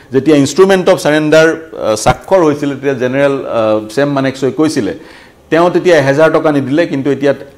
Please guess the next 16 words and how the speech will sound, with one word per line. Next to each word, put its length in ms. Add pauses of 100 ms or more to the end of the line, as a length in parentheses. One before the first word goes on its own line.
(140)
তেওঁৰ 200
দেশৰ 420 (380)
আধা 300
অংশ 280 (300)
আমাক 280
দিব 340
লাগিব। 380 (420)
বুৰঞ্জীৰ 500
তেনেধৰণৰ 500
কথা 220
বুৰঞ্জীত 340
লিপিবদ্ধ 520
হৈ 160
আছে। 200
প্ৰিয় 160
দৰ্শক, 320